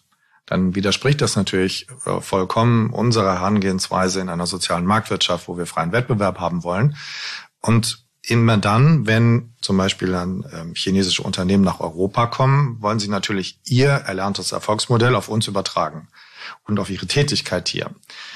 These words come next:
Das gerät dann aber in Konflikt mit der Art, wie wir in Europa wirtschaften.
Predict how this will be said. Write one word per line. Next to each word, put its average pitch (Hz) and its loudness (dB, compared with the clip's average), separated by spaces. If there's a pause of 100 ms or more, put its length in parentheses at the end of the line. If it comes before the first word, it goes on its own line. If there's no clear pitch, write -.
(140)
Das - -2
gerät 104 2
dann 127 4
aber 123 0
in 101 2
Konflikt - -4
mit 104 -2
der 101 0
Art, 113 0
wie 95 -2
wir 123 2
in 110 0
Europa 95 -2
wirtschaften. - -2